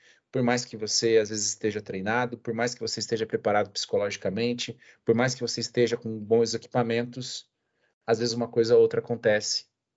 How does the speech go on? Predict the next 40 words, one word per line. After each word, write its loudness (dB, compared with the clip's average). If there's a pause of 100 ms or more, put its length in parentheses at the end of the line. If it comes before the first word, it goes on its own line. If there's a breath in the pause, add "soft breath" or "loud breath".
(260)
E 2
aí 2
você -8
talvez -4
tenha -10
que -10
descer. -2 (640)
Não 2
porque -8
talvez 4
você -8
não -6
esteja -2
bem, 2
mas -6
talvez -6
a -4
pessoa 2
com -8
que -8
você -4
foi, 0 (460 soft breath)
né? 4
Às -4
vezes -6
você -2
é -4
casado, 2
foi -6
com -6
alguém, -2
você -6
vai -2
ter -10
que -18
descer, 0
ou 2
um -4
grande -2
amigo, -4